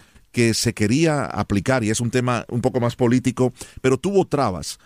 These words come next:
¿Pero crees que definitivamente con todas la, las peticiones, sobre todo de gente como ustedes en todo el país, eh, tendrán que republicanos y demócratas entrar de lleno a entregar un segundo paquete en los próximos días, eh, dejando de lado el tema, eh,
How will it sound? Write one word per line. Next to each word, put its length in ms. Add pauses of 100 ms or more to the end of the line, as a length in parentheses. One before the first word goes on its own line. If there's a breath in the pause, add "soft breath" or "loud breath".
(140)
¿Pero 200
crees 260
que 120
definitivamente 840
con 240
todas 380
la, 400
las 160
peticiones, 680
sobre 340
todo 300
de 60
gente 220
como 200
ustedes 480 (180 soft breath)
en 160
todo 160
el 80
país, 380 (240 soft breath)
eh, 300
tendrán 380
que 120
republicanos 640
y 40
demócratas 580
entrar 340
de 120
lleno 360 (260 soft breath)
a 160
entregar 420
un 100
segundo 400
paquete 380
en 60
los 80
próximos 460
días, 360 (200 soft breath)
eh, 160
dejando 440
de 60
lado 240
el 80
tema, 400 (160 soft breath)
eh, 400